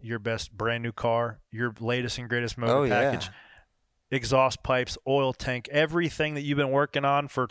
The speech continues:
Speaker 1: three, four months is on your Indy car.
Speaker 2: Yeah.
Speaker 1: And when that son of a bitch rifles off into turn one about two oh nine, it wakes you up.
Speaker 2: I bet.
Speaker 1: So
Speaker 2: What
Speaker 1: excited to go back there if that's, uh, if that's the case.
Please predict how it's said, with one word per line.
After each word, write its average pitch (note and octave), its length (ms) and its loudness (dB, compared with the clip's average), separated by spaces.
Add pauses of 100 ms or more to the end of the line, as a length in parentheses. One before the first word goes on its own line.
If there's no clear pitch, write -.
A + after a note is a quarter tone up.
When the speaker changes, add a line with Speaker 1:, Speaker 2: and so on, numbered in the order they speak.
Speaker 1:
three, C#3 180 0
four C#3 240 -2
months D3 320 2 (280)
is B2 220 0
on B2+ 200 2
your A#2 100 0
Indy A2+ 300 -6
car. F2+ 320 -12
Speaker 2:
Yeah. G2+ 240 -2 (480)
Speaker 1:
And A#2 500 -2 (320)
when A2+ 200 -4
that B2+ 200 -2
son C#3 240 0
of C3+ 60 0
a C3+ 40 -2
bitch C#3 240 -2
rifles C3+ 420 0
off C#3 240 2
into C3 100 -4
turn C3+ 300 -2
one C#3+ 240 2
about C3 340 0
two C#3+ 180 2
oh C#3 120 4
nine, C#3+ 520 0 (300)
it A#2+ 180 -2
wakes A#2+ 320 -2
you A#2 180 -2
up. G2+ 180 -4 (300)
Speaker 2:
I F#2+ 100 -6
bet. D3 360 -6 (640)
Speaker 1:
So A#2+ 500 2 (260)
Speaker 2:
What D#3+ 160 2
Speaker 1:
excited C3+ 400 2
to A#2+ 80 -2
go A#2 120 2
back A2 280 0
there G#2+ 220 -2
if - 80 -8
that's, - 320 -6
uh, F#2+ 200 -6
if G2 80 -14
that's G2 200 -4
the - 60 -14
case. - 380 -14